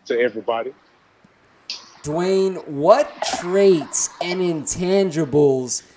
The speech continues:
Speaker 2: set you apart from other known offensive guards in this year's draft class?
Speaker 1: I'm physical. You know, I'm physical. Um, I finish. I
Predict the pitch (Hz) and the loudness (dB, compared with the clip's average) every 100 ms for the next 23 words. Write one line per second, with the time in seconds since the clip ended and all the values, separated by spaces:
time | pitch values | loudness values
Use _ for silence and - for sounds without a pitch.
0 | _ - - 233 233 - 214 220 214 208 | _ -2 2 2 2 -2 -2 4 4 4
1 | - 175 180 175 170 147 143 175 233 233 | 0 0 0 -4 -8 -8 -2 6 6 6
2 | 285 269 220 185 185 196 196 - - 160 | -2 -6 -4 -2 2 2 0 -4 -2 2
3 | - - 196 180 180 160 123 160 160 156 | 2 0 -4 -4 -6 -8 0 8 8 8
4 | 156 151 156 147 139 160 - 160 156 135 | 6 0 -8 -8 -6 -4 -4 -4 -4 -4
5 | - 139 131 127 - 120 - - - _ | -4 -2 -2 -2 -6 -8 -8 -14 -18 _
6 | _ _ _ _ _ _ _ _ _ _ | _ _ _ _ _ _ _ _ _ _
7 | _ _ _ - 135 - 208 220 196 - | _ _ _ -6 -6 4 6 6 4 4
8 | 226 247 - - - - - - - - | 4 4 -2 -14 -12 -14 -14 -20 -20 -20
9 | _ _ - 139 139 139 - 180 165 - | _ _ -2 2 2 2 4 4 4 4
10 | 175 180 170 _ _ _ _ - 123 127 | 6 4 2 _ _ _ _ -8 2 2
11 | 110 117 110 _ 180 170 131 - - 117 | 2 -2 -8 _ 2 2 -4 -12 -10 -10